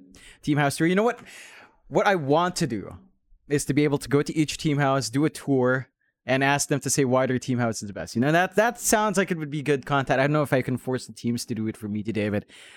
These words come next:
I wanna see the team houses. You know, Boom probably has the most, uh, decked out one.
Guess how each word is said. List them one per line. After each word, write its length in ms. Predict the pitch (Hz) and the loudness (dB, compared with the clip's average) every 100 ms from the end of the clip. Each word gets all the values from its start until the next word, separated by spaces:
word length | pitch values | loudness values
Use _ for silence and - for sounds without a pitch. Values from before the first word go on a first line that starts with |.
| - - | -10 0
I 140 | 240 | 2
wanna 320 | 294 277 277 | 4 2 2
see 160 | 269 269 | 2 0
the 80 | 240 | 0
team 240 | - 240 | 2 2
houses. 540 | 202 120 85 107 - | 2 2 -2 -12 -8
You 60 | 127 | -4
know, 260 | 156 180 127 | 0 -2 -4
Boom 400 | 135 151 233 262 | -4 0 2 2
probably 400 | - 190 185 175 | 2 2 2 2
has 280 | 170 170 156 | 4 2 0
the 80 | 156 | 0
most, 320 | 156 147 - _ - _ _ _ - _ _ - | 0 0 -4 _ -20 _ _ _ -20 _ _ 0
uh, 340 | 120 123 120 - 110 | 2 2 0 -2 0
decked 300 | 156 165 110 | 0 0 2
out 260 | 139 170 | 2 2
one. 300 | 185 220 226 | 0 0 0